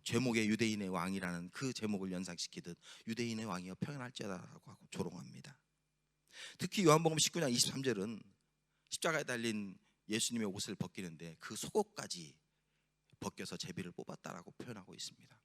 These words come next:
속옷까지 다 뽑았-, 벗겼다는 말은 뭐예요? 예수님께서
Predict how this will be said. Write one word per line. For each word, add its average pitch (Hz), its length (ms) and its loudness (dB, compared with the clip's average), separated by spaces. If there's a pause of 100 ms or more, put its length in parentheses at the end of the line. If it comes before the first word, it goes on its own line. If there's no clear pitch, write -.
(460)
속옷까지 120 460 -4
다 - 260 -6
뽑았-, - 240 2 (560)
벗겼다는 107 460 -6
말은 98 240 -8
뭐예요? 87 260 -12 (380)
예수님께서 107 540 -2